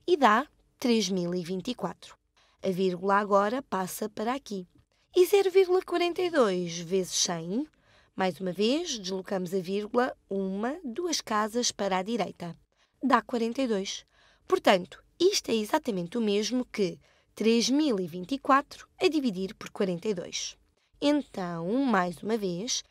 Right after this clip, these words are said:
podemos pegar nesta vírgula e deslocá-la duas casas para a direita.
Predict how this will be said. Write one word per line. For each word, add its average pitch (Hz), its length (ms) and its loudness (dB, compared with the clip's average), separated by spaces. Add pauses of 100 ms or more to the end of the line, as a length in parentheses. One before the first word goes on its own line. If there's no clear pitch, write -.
(240)
podemos 370 360 4
pegar 190 400 2
nesta 180 360 -4
vírgula 180 580 -2 (160)
e 311 80 4
deslocá-la 240 720 0
duas 302 440 2
casas 233 560 0
para 208 300 0
a 220 40 -4
direita. 190 520 -4